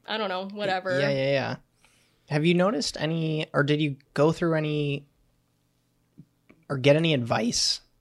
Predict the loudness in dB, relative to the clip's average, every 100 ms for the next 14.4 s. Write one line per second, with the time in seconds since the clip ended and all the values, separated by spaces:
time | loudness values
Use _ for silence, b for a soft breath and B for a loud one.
0 | _ _ 0 0 0 -2 -2 -6 -8 -8
1 | -8 -6 -6 -6 -4 -6 -4 -8 -8 -8
2 | -6 -4 -4 -4 -6 -6 -8 -8 -12 -12
3 | -12 -12 _ _ _ _ -14 -6 -4 -4
4 | -6 -8 -8 -10 -8 -4 -2 -2 -4 -12
5 | -10 -8 -8 -6 -6 -8 -10 -10 -8 -8
6 | -6 -6 -8 B B B B 0 4 6
7 | 6 4 2 4 4 2 -2 0 0 0
8 | 0 0 -2 0 -2 -4 -10 2 4 6
9 | 4 2 2 2 4 4 2 2 2 4
10 | 4 4 4 2 0 -2 0 -2 -2 -2
11 | -4 -4 -4 -2 -2 -4 -6 -6 -2 0
12 | 0 -2 -4 -6 -6 -6 -6 -6 -6 -8
13 | -6 -6 -6 -10 -10 -2 2 2 2 0
14 | 0 -2 -4